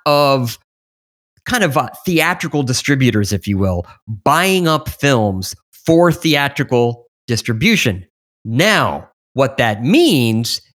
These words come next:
is anybody's guess. Does that mean, yes, they've definitely released it on four movie th-, in four movie theaters somewhere in North America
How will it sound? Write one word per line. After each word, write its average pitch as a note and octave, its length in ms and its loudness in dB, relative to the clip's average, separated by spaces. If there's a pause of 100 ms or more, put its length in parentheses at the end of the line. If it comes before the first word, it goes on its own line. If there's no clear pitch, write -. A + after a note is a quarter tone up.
(260)
is C#3 160 0
anybody's A#2 520 2
guess. G2+ 280 -2
Does A2+ 160 -4
that A#2+ 160 -2
mean, B2 220 0
yes, B3+ 360 0
they've C#3 300 0
definitely E3 460 2
released D3+ 320 2
it F3 80 0
on C#3+ 140 0
four C#3 260 2
movie C3+ 320 2
th-, A#2+ 340 -6
in B2+ 140 0
four D3 260 2
movie B2+ 240 2
theaters A#2 360 0
somewhere C#3+ 440 2
in C3 80 2
North B2+ 220 2
America A2 540 -4